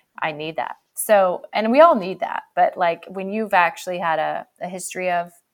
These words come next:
depression, yeah, you absolutely fundamentally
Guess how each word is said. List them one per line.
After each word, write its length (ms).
depression, 720
yeah, 100
you 240
absolutely 840
fundamentally 800